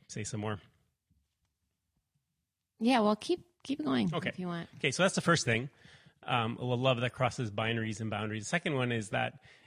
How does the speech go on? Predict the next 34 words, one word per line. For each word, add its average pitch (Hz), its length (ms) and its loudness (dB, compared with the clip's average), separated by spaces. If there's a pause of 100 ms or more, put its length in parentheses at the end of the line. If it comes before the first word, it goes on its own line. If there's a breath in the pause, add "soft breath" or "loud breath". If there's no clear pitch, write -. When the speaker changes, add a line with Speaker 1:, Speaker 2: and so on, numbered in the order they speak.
Speaker 1:
Jesus 131 480 0
loved 127 340 0
in 123 120 -2
a 113 80 0
way 113 240 -2
that 117 160 -8
required 110 500 -4
total 104 300 -10
sacrifice. - 800 -8 (760 soft breath)
Um, 107 440 -4 (720)
it's - 120 -10
a 139 60 0
bit 143 200 2
of 139 100 6
a 120 120 6
theological 117 760 2
cliche 113 540 -2
for 120 140 -6
Christians 110 560 -6
to 110 100 -8
say 110 260 -4
that 104 300 -6 (340 soft breath)
Jesus 117 460 -2
sacrificed 110 840 -4
everything 110 480 -6
on 101 140 -6
the 104 80 -10
cross 104 440 -8
for 107 220 -8
us. - 280 -12
And 107 140 -10
that 113 180 -10
was, 110 280 -10
uh, - 220 -8